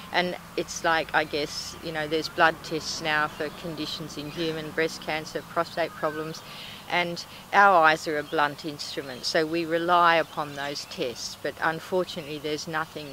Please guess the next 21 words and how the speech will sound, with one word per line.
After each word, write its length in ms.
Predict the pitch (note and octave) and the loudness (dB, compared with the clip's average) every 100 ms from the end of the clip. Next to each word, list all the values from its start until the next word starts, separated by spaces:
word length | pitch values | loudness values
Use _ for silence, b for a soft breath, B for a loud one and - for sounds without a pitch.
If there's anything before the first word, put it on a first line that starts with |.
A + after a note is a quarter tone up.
| C3+ - D#3+ | -14 -12 -8
which 320 | D#3 - - | -8 -8 -8
will 100 | D3+ | -10
tell 260 | - D3+ | -6 -6
us 220 | D3 - D#3+ | -6 -6 -6
what's 220 | - - | -6 -4
going 340 | D3 C#3 C#3+ | -2 -2 -2
on 140 | C#3+ C#3 | -6 -6
in 120 | C3+ | -10
the 80 | C#3 | -10
skeleton, 680 | - D#3 D3 D#3 C3 D3 - B B B B B B - | -4 -2 -2 -4 -8 -12 -14 B B B B B B -4
uh, 220 | D3 C#3+ | -2 0
at 180 | D#3+ D3 | 0 0
the 80 | D3+ | 0
moment. 540 | D#3+ F#3+ G#3 D3 D#3 - | 4 6 6 0 -6 0
However, 400 | F3 E3+ E3 D#3+ | 4 6 4 0
we're 200 | D#3 D3+ | 0 0
looking 360 | E3+ - D3+ | -2 -4 -8
at 120 | C3+ | -6
some 240 | - D#3 C3+ | -8 -10 -12
tests 560 | - D3+ C#3+ - - | -8 -6 -6 -10 -8
that, 160 | D#3 C#3 | -4 -4